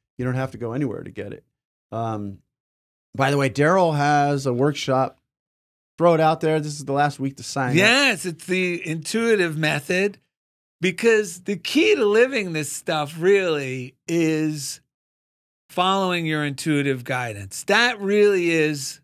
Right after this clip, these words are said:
Speaker 2: the Christ in you, hope of glory. And it doesn't just guide you. When we let that, you know, I looked up the word. I was gonna say, when we let the genie out of the bottle. Did you know these three words
Speaker 1: I know. I think
Speaker 2: are
Speaker 1: I
Speaker 2: the
Speaker 1: already see
Speaker 2: same?
Speaker 1: him in my head.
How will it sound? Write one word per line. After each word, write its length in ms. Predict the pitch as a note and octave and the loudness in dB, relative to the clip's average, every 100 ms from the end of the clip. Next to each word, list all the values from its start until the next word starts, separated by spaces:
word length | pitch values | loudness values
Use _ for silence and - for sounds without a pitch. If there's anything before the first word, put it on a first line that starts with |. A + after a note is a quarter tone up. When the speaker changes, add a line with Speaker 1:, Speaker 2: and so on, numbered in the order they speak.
| _ | _
Speaker 2:
the 100 | - | -10
Christ 520 | C#3 - F3 F3 E3 E3+ | -10 0 0 2 -2 -6
in 120 | D3+ | -4
you, 260 | D3 C#3+ C#3 | -2 -2 -2
hope 280 | D3 C#3+ | -2 -2
of 180 | C#3+ B2 | -4 -8
glory. 640 | B2 C#3+ C#3 C3+ A#2 G2 F#2+ _ _ _ - | -2 0 2 2 -2 -6 -14 _ _ _ -2
And 220 | E3+ E3+ | 0 0
it 120 | E3 | 0
doesn't 380 | G3+ C4 C4 G#3+ | 0 0 -2 -4
just 320 | F#3+ D#3 C#3 | -4 -4 -4
guide 500 | D#3 E3 F#3+ G3 E3+ | -2 2 2 2 -2
you. 160 | C#3+ C3+ | -4 -4
When 200 | D3 D#3 | -4 -2
we 160 | A3+ | -2
let 300 | D4+ A#3+ G#3+ | 0 0 -2
that, 340 | F#3 E3+ E3 - _ _ | -2 -2 -4 -12 _ _
you 120 | D#3+ | 0
know, 100 | F3+ | 4
I 80 | E3+ | 4
looked 200 | F#3+ G3+ | 2 0
up 120 | F#3+ | -4
the 80 | E3+ | -4
word. 220 | D#3+ C#3 | -2 0
I 60 | C3+ | 0
was 120 | C#3+ | -4
gonna 160 | D#3+ D3 | -4 -4
say, 200 | - D#3 | -4 -4
when 160 | C#3+ | -4
we 120 | C#3+ | 0
let 160 | D#3 D#3+ | 0 0
the 80 | C#3 | -4
genie 520 | B2 C3+ E3 D#3+ D3+ | -6 -2 -2 -2 0
out 220 | C#3+ C#3 | -2 -2
of 60 | C3 | -6
the 60 | A#2+ | -4
bottle. 520 | D3+ D3+ C3+ G#2 A2+ _ _ _ - | 0 0 0 -6 -14 _ _ _ -4
Did 240 | E3 D3 | -2 2
you 200 | A#3 D4+ | 2 2
know 500 | D4+ C4+ G3 A#2 B2 _ _ _ _ _ _ _ _ | 4 4 2 -4 -16 _ _ _ _ _ _ _ _
these 360 | - E3+ G#3 - | -2 0 0 -6
three 260 | - A3 G#3+ | -4 -4 0
words 880 | G#3 A3+ G#3+ D#3+ D3+ D3+ - - _ _ _ | 0 2 0 0 -4 -10 -16 -18 _ _ _
Speaker 1:
I 100 | A2+ | -8
know. 200 | A2 A#2 | -6 -4
I 120 | A2 | -4
think 40 | B2 | -2
Speaker 2:
are 40 | |
Speaker 1:
I 80 | - | -2
Speaker 2:
the 60 | B2 | -2
Speaker 1:
already 140 | B2 | -2
see 80 | A#2+ | -2
Speaker 2:
same? 160 | F3+ C#3 | -2 0
Speaker 1:
him 120 | B2+ | 0
in 80 | B2+ | -2
my 140 | B2 | -2
head. 300 | B2+ A#2+ G2+ | -2 -4 -6